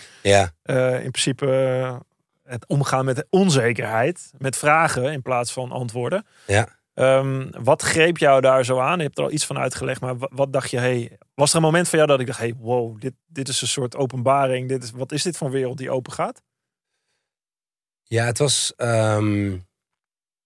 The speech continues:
Speaker 1: waar het denk ik vooral in zat, was dat ik merkte, nou, ik leerde Socrates bijvoorbeeld kennen, hè, met zijn, eh, levensstijl. Het, ik weet,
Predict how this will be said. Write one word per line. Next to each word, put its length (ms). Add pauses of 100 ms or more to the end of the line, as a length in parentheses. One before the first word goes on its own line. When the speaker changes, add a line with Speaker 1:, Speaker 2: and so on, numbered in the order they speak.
(2250)
Speaker 1:
waar 180
het 100
denk 160
ik 120 (460)
vooral 640 (580)
in 540 (220)
zat, 400
was 140
dat 140
ik 120
merkte, 580
nou, 280
ik 180
leerde 200
Socrates 500
bijvoorbeeld 340
kennen, 280
hè, 140
met 180
zijn, 220
eh, 300 (920)
levensstijl. 1300
Het, 280
ik 220
weet, 220